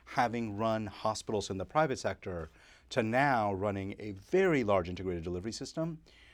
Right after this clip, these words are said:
But it's not like running Kaiser, which is also a large integrated delivery system. It's in the public sphere, it's in the public eye. Um, what was that transition like? Um,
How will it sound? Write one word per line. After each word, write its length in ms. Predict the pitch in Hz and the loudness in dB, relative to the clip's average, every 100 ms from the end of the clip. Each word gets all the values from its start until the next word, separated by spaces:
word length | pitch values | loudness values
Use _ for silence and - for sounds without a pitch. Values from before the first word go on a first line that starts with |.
| _ - | _ -4
But 100 | 170 | -4
it's 160 | 170 | -4
not 160 | 214 233 - | -10 -6 -2
like 180 | 160 | -2
running 220 | 147 143 135 | 0 -2 -2
Kaiser, 480 | - 151 120 82 - | 0 0 0 -4 -8
which 160 | 110 | -2
is 100 | 143 | 4
also 240 | 196 - 107 | 4 6 2
a 40 | |
large 240 | 90 90 | 2 0
integrated 300 | 82 82 82 | -4 -4 -4
delivery 280 | 78 78 76 | -4 -8 -10
system. 420 | 73 80 - 76 - - - - - | -12 -12 -14 -16 -18 -20 -20 -14 -2
It's 300 | 139 - - - | 0 0 -4 0
in 180 | 143 160 | 2 2
the 80 | 151 | 0
public 460 | - 123 113 101 | -2 -2 0 -4
sphere, 540 | - - 104 101 101 - | -6 -6 -2 0 -2 -6
it's 200 | - - | -12 -10
in 140 | 120 113 | -6 -4
the 80 | 107 | -4
public 400 | - 95 92 92 | -4 -4 -2 -2
eye. 520 | 85 82 80 78 73 - - - - - | -2 -4 -6 -8 -12 -20 -20 -20 -16 -12
Um, 160 | 107 - - | -12 -12 -16
what 160 | - 220 | -10 -8
was 140 | - | -6
that 140 | 190 | -8
transition 540 | - 160 147 156 - 143 | -6 -6 -6 -6 -4 -4
like? 320 | 135 135 _ _ _ _ _ - | -4 -4 _ _ _ _ _ -6
Um, 340 | 131 120 113 | -4 -4 -10